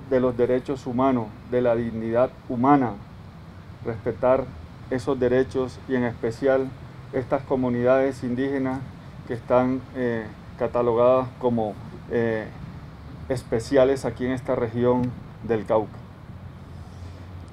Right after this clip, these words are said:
Decirles que somos garantes de la seguridad y convivencia aquí en esta región y por ende debemos garantizar esa seguridad a través de nuestro servicio policial.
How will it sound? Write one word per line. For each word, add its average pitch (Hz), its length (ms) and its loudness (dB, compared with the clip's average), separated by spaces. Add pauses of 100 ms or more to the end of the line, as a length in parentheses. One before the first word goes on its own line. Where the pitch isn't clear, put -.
(140)
Decirles 143 500 2
que 147 160 0
somos 139 400 -2
garantes 139 680 6
de 120 100 4
la 120 120 4
seguridad 123 520 2
y 151 60 4
convivencia 143 800 2 (840)
aquí 120 380 2
en 151 160 6
esta 143 260 2
región 147 520 6 (200)
y 135 40 -2
por 127 240 4
ende 151 420 6 (380)
debemos 131 640 4 (280)
garantizar 131 760 6 (140)
esa 139 240 -2
seguridad 127 680 2 (480)
a 117 120 0
través 120 380 2
de 139 120 4
nuestro 120 340 -2
servicio 117 480 -4
policial. 113 560 0